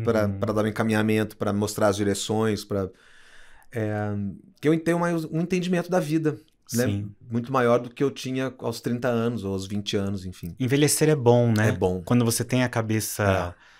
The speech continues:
Speaker 1: É.
Speaker 2: é, quando você se desenvolve.
Speaker 1: Envelhecer é um bálsamo.
Speaker 2: É um bálsamo.
Speaker 1: Traz uma paz. <laughs>
Speaker 2: Muito bom. Eu te perguntei isso da paternidade porque eu vou, vou trazer aqui um assunto pra gente conversar com você.
Speaker 1: Uhum.
Speaker 2: Você tem Júpiter,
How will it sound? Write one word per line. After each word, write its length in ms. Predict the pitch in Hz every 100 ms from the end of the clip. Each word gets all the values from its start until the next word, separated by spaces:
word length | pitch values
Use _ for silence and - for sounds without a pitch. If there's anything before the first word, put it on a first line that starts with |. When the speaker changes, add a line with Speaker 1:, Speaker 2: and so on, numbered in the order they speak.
| - _ _ -
Speaker 1:
É. 460 | 104 98 98 95
Speaker 2:
é, 40 | 92
quando 200 | 110 107
você 140 | 95
se 140 | - 117
desenvolve. 1120 | 110 120 113 92 104 110 107 95 85 90 87
Speaker 1:
Envelhecer 440 | 120 113 113 113 120
é 40 |
um 100 | 120
bálsamo. 680 | 98 101 107 104 - - 104
Speaker 2:
É 40 |
um 180 | 104 110
bálsamo. 480 | 107 95 90 - -
Speaker 1:
Traz 180 | 104 101
uma 120 | 107
paz. 640 | 95 - 110 110 107 - -
<laughs> 40 | -
Speaker 2:
Muito 320 | 135 - 113
bom. 300 | 113 90 92 - - - - - 175
Eu 60 |
te 100 | 175
perguntei 420 | - 196 156 123 110
isso 260 | 110 -
da 80 | 98
paternidade 800 | 95 95 92 92 104 110 98 87
porque 600 | - 107 - 120 117 117 _ -
eu 140 | 120
vou, 400 | 117 139 151 -
vou 140 | 113 120
trazer 300 | 135 131 123
aqui 140 | 123
um 120 | 131
assunto 440 | 123 - - 117 117
pra 100 | 117
gente 240 | 110 104
conversar 460 | - 104 98 - 98
com 140 | -
você. 440 | 90 - - 104 107 _ -
Speaker 1:
Uhum. 120 | 90 87
Speaker 2:
Você 200 | - 135
tem 220 | 147 143
Júpiter, 680 | 110 107 107 - - 120